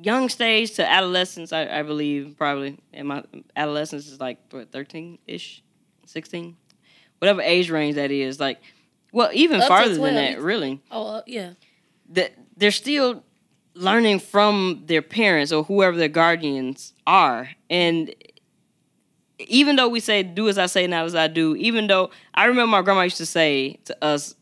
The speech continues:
Speaker 1: when we was kids, not meaning to be harsh, but, "I don't see why y'all complaining." 'Cause we be complaining about small stuff.
Speaker 2: Mm-hmm.
Speaker 1: "You got everything a little," <laughs>
Speaker 2: Mm-hmm.
Speaker 1: she, she, she said, like, "You got everything a little African Amer-, American child could,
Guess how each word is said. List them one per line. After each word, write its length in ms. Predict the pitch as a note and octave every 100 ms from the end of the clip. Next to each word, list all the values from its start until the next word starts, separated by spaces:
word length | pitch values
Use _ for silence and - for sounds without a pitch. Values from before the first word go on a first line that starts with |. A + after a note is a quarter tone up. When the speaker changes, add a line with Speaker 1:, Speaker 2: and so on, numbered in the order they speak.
| _ _
Speaker 1:
when 200 | E3 D#3+
we 40 |
was 120 | D3 -
kids, 480 | G3+ F3 C3+ -
not 380 | F3 A#3 C4+ G2
meaning 480 | A#2+ F3 A3 B3+ E3
to 120 | -
be 260 | D3 C#3+ C3+
harsh, 420 | D#3+ C#3+ B2+ -
but, 260 | D#3 D3 - _ _ _ _ _ _ _ _ _
"I 120 | F#3+
don't 160 | B3 B3+
see 200 | - C4
why 140 | A3+ G#3
y'all 280 | G3 F3+
complaining." 760 | F3 D#3+ F#3 E3 D3+ C3 C3 C#3 _ _ _
'Cause 160 | - G3
we 120 | C#4
be 160 | A3+ G3
complaining 280 | F#3+ F#3 D#3
about 180 | C3
small 260 | - D3+ C3
stuff. 180 | - D3+
Speaker 2:
Mm-hmm. 300 | F#3 F#3 F3+
Speaker 1:
"You 80 | A#3
got 200 | C#4 G#3+ -
everything 680 | C4+ C#4+ C#4+ A3+ B3+ B3 A3
a 80 | F3+
little," 320 | G#3+ A3+ F#3
<laughs> 20 |
Speaker 2:
Mm-hmm. 80 | F3+ F3+ A3
Speaker 1:
she, 260 | - A#3+
she, 280 | - D4 A3+
she 180 | - G#3
said, 260 | F#3 F#3 E3
like, 120 | E3 - -
"You 80 | D4+
got 80 | C#4+
everything 260 | C#4 C4
a 60 | A#3+
little 160 | A3+
African 320 | A3+ G#3+ A#3 G#3+
Amer-, 400 | A3 G#3+ G3 -
American 400 | G3+ A3 G3 F#3
child 420 | G#3 A3+ G3 F3+
could, 240 | F#3 G3+